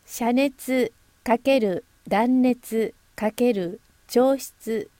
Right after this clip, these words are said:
かける糖質で住まいの快適さを追求。奇跡の杉。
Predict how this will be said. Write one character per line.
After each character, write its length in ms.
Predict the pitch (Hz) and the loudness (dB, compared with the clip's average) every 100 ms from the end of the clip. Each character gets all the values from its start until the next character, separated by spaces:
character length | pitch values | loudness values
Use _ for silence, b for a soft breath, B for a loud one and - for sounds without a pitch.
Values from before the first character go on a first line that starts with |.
| _ | _
か 160 | - 208 | -8 -6
け 220 | - 254 | 0 0
る 260 | 190 170 _ _ - | 0 -8 _ _ -2
糖 260 | 247 269 | 2 2
質 320 | 269 - - 233 | 0 -8 -6 -2
で 260 | 214 202 _ _ _ _ | 0 -2 _ _ _ _
住 260 | - - 311 | -10 -4 0
ま 180 | 311 | 2
い 100 | 262 | 0
の 180 | 196 170 | 0 -6
快 260 | - 202 233 | -4 -2 -2
適 280 | - 254 - | -4 -8 -8
さ 240 | - 226 | -2 0
を 80 | 214 | 0
追 340 | - 208 202 - - | -4 -4 -4 -6 -6
求。 420 | 185 185 180 - _ _ _ _ _ _ _ _ _ _ _ _ _ _ _ _ - | -4 -4 -6 -10 _ _ _ _ _ _ _ _ _ _ _ _ _ _ _ _ -16
奇 240 | - 269 | -6 -2
跡 260 | 294 - 277 | -2 -2 -2
の 160 | 269 | -2
杉。 520 | 254 220 208 202 190 | -2 -6 -6 -6 -8